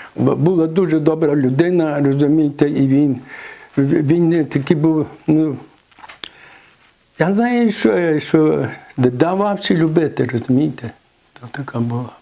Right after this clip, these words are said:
бачите. Пізніше, е, дев'яносто років справляв, дев'яносто років, то готель, де то було? Готель, то на, коло Юра там, в тому готелю.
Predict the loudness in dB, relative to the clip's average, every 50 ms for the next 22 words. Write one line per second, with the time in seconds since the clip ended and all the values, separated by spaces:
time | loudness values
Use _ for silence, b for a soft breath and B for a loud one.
0 | _ -20 -20 -18 -16 -18 -18 _ _ -14 _ -6 -4 -4 -4 -4 -2 -4 -4 -6
1 | -6 B B B B B B B B B -4 -2 -2 -2 -2 -2 -2 -2 -2 -4
2 | -4 -2 -2 -2 -2 -2 -4 -4 -4 -6 -6 -6 -4 -4 -2 -2 -2 -2 -2 -2
3 | -2 -4 -4 -2 -2 -2 -2 -2 -4 -4 -6 -4 -4 -4 -2 -4 -4 -2 -4 -4
4 | -2 -2 -4 -4 -4 -4 -4 -4 -4 -4 -2 -2 -2 -2 -2 -4 -4 -4 -4 -4
5 | -4 -4 -4 -4 -2 -2 -2 -2 -4 -6 -8 B B B B -4 -4 -2 -2 -2
6 | -2 -2 -2 -4 -4 -4 -4 -4 -6 -8 _ b b b b b b b -4 -2
7 | -2 -2 -2 -4 -4 -4 -4 -4 -2 -2 -4 -4